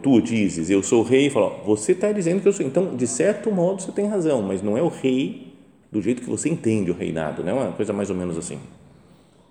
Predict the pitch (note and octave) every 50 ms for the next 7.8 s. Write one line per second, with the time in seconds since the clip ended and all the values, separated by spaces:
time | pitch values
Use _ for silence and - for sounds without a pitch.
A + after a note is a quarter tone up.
0 | _ _ _ _ _ _ _ _ _ _ _ _ _ _ _ - G#2+ A#2+ B2 D3
1 | F3 E3+ D#3 - - - - E2+ E2+ E2 - - F#2 F2 F#2+ F#2 G2 G2 F#2+ F#2+
2 | G2+ G2+ G2+ G2+ - G#2 G#2+ A2 G#2 - - F#2+ F#2+ F#2 E2+ - - - - -
3 | - - - - - - _ _ _ _ _ _ _ _ _ _ _ - - -
4 | - _ _ - A#2+ A#2+ C#3 F#3 G#3+ G#3 F3 C#3+ C#3+ - F#3+ E3 C3+ - - G#2
5 | G#2+ B2 C3+ B2+ B2 A2 G#2+ A2 A2+ A#2 A#2 B2 B2+ B2+ A#2+ - G2+ F2 D#2+ -
6 | - - - - - - - _ _ _ _ _ _ _ _ _ _ _ _ _
7 | _ _ _ _ - - - - - E2 E2 D#2 - - - -